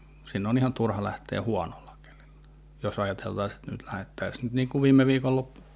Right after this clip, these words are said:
oli tyynet kelit, niin ei se tarvi kuin vaikka pienen veneen ja kiväärin mukaan ja kiikarit, niin tota, niillä per-, periaatteessa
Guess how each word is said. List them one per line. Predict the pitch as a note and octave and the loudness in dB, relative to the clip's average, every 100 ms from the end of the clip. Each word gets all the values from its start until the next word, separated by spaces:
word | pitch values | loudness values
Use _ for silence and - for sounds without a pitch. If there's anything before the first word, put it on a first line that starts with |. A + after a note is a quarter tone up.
| - | -2
oli | B2+ C3+ - | 2 2 -2
tyynet | - C3+ B2+ B2+ | 2 4 4 0
kelit, | C3+ B2+ B2 | 2 2 2
niin | A#2+ A2+ - - - - - - - - | 0 -2 -12 -20 -20 -20 -20 -20 -8 0
ei | G#2+ | 0
se | A2+ | 0
tarvi | C3+ C#3 C3+ | 0 0 0
kuin | C#3 C#3 | 0 0
vaikka | C3 B2 | 0 -2
pienen | C#3 C3 C3+ B2+ | 2 4 4 4
veneen | B2+ B2 B2 A#2+ | 4 4 4 4
ja | A#2+ - - - - - - - | 2 -2 -20 -20 -20 -20 -20 -2
kiväärin | C3+ B2 A#2 A#2 | 2 6 6 6
mukaan | A#2+ A#2+ A#2 A2+ | 4 2 4 4
ja | |
kiikarit, | G#2+ A#2+ A2 G2+ G2+ G2 - - - - - - - - - - - - - | 4 2 0 0 0 0 -6 -18 -20 -20 -20 -20 -20 -20 -20 -20 -20 -20 -8
niin | B2+ G#2 - | -6 -6 -6
tota, | G#2 - G#2+ A2 - - C3 | -8 0 0 0 -4 -2 6
niillä | C3 G2+ - | 6 6 2
per-, | B2 C3 - | 0 0 2
periaatteessa | B2+ A#2+ A2 G#2+ - G#2+ - | 2 2 2 -2 -2 -2 -2